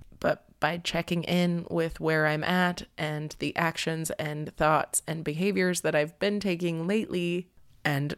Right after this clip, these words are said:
trying to avoid judgment of those things, but just objectively looking at it, it made it a lot easier to recognize where I could be prioritizing more towards my list of true values. I'm going to attach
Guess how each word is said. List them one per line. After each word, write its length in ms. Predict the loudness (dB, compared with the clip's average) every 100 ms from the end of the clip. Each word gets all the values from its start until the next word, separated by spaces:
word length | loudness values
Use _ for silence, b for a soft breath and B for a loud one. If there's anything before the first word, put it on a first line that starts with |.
| -4
trying 400 | 0 2 2 2
to 140 | 2
avoid 340 | 4 6 4 4
judgment 500 | 4 4 4 4 4
of 140 | 2
those 240 | 2 2
things, 280 | 0 0 0
but 180 | -2 -2
just 360 | 4 4 4 0
objectively 840 | -4 -4 0 0 0 0 0 2 0
looking 400 | 0 -2 -2 0
at 160 | 0
it, 260 | 2 0 -2 b b -20 -4
it 160 | -4 0
made 220 | 2 4
it 140 | 2 2
a 120 | 2
lot 280 | 2 0 0
easier 520 | -2 0 2 2 0
to 120 | -2
recognize 720 | -2 -2 -2 -2 0 0 -4 -6
where 320 | -2 2 2
I 120 | 2 -2
could 260 | 0 -2
be 160 | 0 -4
prioritizing 1120 | 0 2 4 4 2 2 0 0 0 -2 -4 -2
more 640 | 0 2 2 2 2 -2 -6
towards 460 | 2 4 4 2 0
my 120 | 2
list 320 | 2 2 0
of 300 | -2 -4 -8
true 320 | 0 4 4
values. 720 | 4 2 0 -2 -6 -6 -10 _ _ -12 0
I'm 140 | 2
going 240 | 4 2
to 160 | 2 2
attach 520 | 2 0 -4 -4 -6